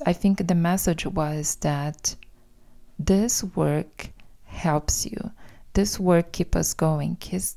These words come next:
this work that we do, um, maintain our sanity. Everything that we do with our hands is healing. And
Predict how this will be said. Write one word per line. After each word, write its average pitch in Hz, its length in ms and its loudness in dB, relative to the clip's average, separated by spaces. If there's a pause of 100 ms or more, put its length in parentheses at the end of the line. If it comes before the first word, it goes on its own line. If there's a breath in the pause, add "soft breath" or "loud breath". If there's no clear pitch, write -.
this 196 300 0 (120)
work 156 440 -2 (360 loud breath)
that 147 240 0
we 147 100 -2
do, 180 480 6 (880 soft breath)
um, 160 500 -2 (640)
maintain 165 680 4
our 151 240 2
sanity. 156 760 -4 (520 loud breath)
Everything 170 480 2
that 175 100 2
we 170 100 2
do 170 180 2
with 170 180 2
our 160 140 4
hands 180 600 0
is 165 160 -4
healing. 165 560 0 (520 loud breath)
And 156 540 0